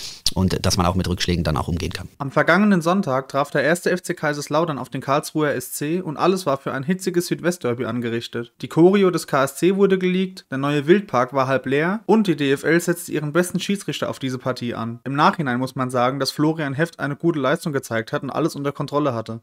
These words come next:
Speaker 2: Zurück zum Sportlichen. Der erste F C K war über weite Strecken des Spiels die klar bessere Mannschaft, schaffte es aber nicht, trotz zahlreicher Großchancen in Führung zu gehen.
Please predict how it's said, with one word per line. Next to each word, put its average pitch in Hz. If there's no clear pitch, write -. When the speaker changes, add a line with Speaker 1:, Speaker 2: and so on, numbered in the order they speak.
Speaker 2:
Zurück 196
zum 202
Sportlichen. 127
Der 135
erste 175
F 180
C -
K 170
war 180
über 160
weite 165
Strecken 175
des 135
Spiels -
die 139
klar 156
bessere 180
Mannschaft, 147
schaffte 196
es 151
aber 127
nicht, 143
trotz -
zahlreicher 170
Großchancen 131
in 139
Führung 180
zu 139
gehen. 113